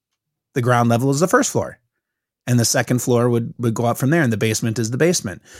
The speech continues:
Um, so there's, there's different terminology that comes from, from trying to find a standard. And we like those standards. Those are comfortable things.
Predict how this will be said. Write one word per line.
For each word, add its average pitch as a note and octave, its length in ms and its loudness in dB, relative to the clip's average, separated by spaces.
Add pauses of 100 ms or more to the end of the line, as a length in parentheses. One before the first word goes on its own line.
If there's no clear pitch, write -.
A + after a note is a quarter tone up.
(180)
Um, A2 200 -2
so - 320 -2
there's, C3 320 0
there's B2 280 2
different E3+ 320 0
terminology D#3 680 2
that A2+ 200 -2
comes A2+ 360 -4
from, A2+ 360 -6 (360)
from A#2+ 340 2
trying C3+ 260 0
to C3+ 80 0
find B2 260 -2
a A#2+ 40 -2
standard. A#2+ 600 -2 (1000)
And D#3+ 80 4
we D3+ 80 8
like F#3 200 4
those B2+ 160 2
standards. F2+ 640 -6 (120)
Those C3+ 180 -2
are C3+ 100 0
comfortable C3 480 -2
things. F2 380 -10